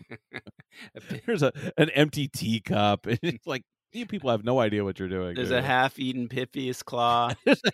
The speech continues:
Speaker 2: half-eaten
Speaker 1: "Whose is this?" "It was a dead giveaway, I'm sorry. It's my lucky rabbit's foot."
Speaker 2: "It's my lucky targ foot."
Speaker 1: <laughs> I gotta just, uh, do a, a, a space, uh, release.
Speaker 2: Sure.
Speaker 1: Ah.
Speaker 2: Oh, nice, nice.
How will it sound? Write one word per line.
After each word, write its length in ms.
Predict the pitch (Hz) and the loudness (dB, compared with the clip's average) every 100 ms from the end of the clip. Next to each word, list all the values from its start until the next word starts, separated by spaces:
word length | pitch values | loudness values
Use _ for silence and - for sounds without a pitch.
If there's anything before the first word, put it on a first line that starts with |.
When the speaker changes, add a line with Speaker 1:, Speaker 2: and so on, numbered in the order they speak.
| - | 0
Speaker 2:
half-eaten 320 | 240 - - - - _ - _ _ | -2 0 -6 -6 -12 _ -12 _ _
Speaker 1:
"Whose 260 | 160 202 180 | -2 0 2
is 140 | 160 | 0
this?" 540 | 135 196 175 - - - _ _ _ | 4 4 4 2 -6 -12 _ _ _
"It 140 | 117 196 | -6 -4
was 160 | 131 | -2
a 60 | 147 | 0
dead 380 | 123 202 240 180 | 2 4 2 0
giveaway, 460 | 190 151 143 131 127 | -2 -2 -2 0 0
I'm 160 | 127 | -2
sorry. 680 | - 208 185 160 135 113 95 _ _ - | -4 -2 0 0 0 -4 -8 _ _ -2
It's 220 | 277 - | 0 4
my 160 | 190 190 | 6 8
lucky 420 | 185 220 226 226 | 6 4 4 2
rabbit's 480 | 190 175 160 147 - | 6 6 6 2 -4
foot." 300 | 127 123 - _ | -4 -4 -6 _
Speaker 2:
"It's 100 | - | -16
my 160 | 160 87 | -10 -6
lucky 420 | 160 143 - - - | 4 4 4 -2 -4
targ 540 | - 156 262 254 - | 0 2 4 2 0
foot." 560 | - 180 160 147 - - - 123 - 120 | -10 -10 -10 -10 -12 -14 -14 -18 -16 -18
Speaker 1:
<laughs> 380 | - 110 _ | -16 -18 _
I 140 | 113 117 | -8 -6
gotta 320 | 113 104 104 | -6 -6 -8
just, 280 | 113 101 - _ - | -10 -12 -14 _ -14
uh, 60 | 117 | -8
do 220 | 127 127 | 0 0
a, 80 | 113 | 0
a, 140 | 123 110 123 | -2 -4 -4
a 40 | 120 | -6
space, 640 | - - 127 123 - - - | -6 -4 -2 -2 -6 -10 -6
uh, 160 | 107 98 | -4 -4
release. 340 | 123 117 123 110 | -6 -6 -6 -6
Speaker 2:
Sure. 880 | 117 147 190 170 110 73 64 - - - - - - - | -6 0 4 6 4 0 -10 -14 -2 0 0 -10 -16 -10
Speaker 1:
Ah. 1400 | 120 143 131 113 95 82 76 71 64 123 127 127 123 117 | -4 0 2 2 0 -4 -8 -6 2 6 8 8 8 6
Speaker 2:
Oh, 60 | 110 | 4
nice, 680 | 98 104 107 104 92 - | 2 0 0 0 -4 -10
nice. 420 | 90 92 95 90 | -8 -4 -4 -6